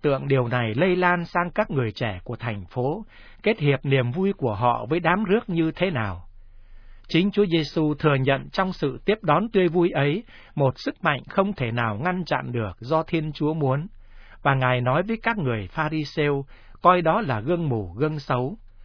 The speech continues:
"Tôi nói với các ông rằng, nếu những người này thinh lặng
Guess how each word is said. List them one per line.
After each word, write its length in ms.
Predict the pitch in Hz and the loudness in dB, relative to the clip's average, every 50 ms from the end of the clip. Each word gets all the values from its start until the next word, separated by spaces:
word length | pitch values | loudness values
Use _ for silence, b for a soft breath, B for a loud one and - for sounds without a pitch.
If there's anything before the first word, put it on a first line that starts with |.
| b b b b b - | b b b b b 2
"Tôi 140 | 170 165 | 2 4
nói 220 | 160 151 143 165 185 | 4 4 4 4 4
với 140 | 196 196 185 | 2 0 -2
các 240 | - 202 220 - | 0 -2 -2 0
ông 240 | - 214 185 190 180 | 2 0 2 2 2
rằng, 280 | 143 131 120 110 104 98 b b b b b | 0 0 0 0 -4 -8 b b b b b
nếu 180 | 151 165 196 220 | 2 4 4 4
những 240 | 220 233 254 247 | 4 0 0 0
người 200 | 180 151 139 131 | 0 2 2 2
này 240 | 127 123 123 120 113 - | 0 0 0 -2 -2 -2
thinh 240 | - 190 202 202 175 | -2 -2 0 0 0
lặng 200 | 151 139 123 113 | 0 0 0 -2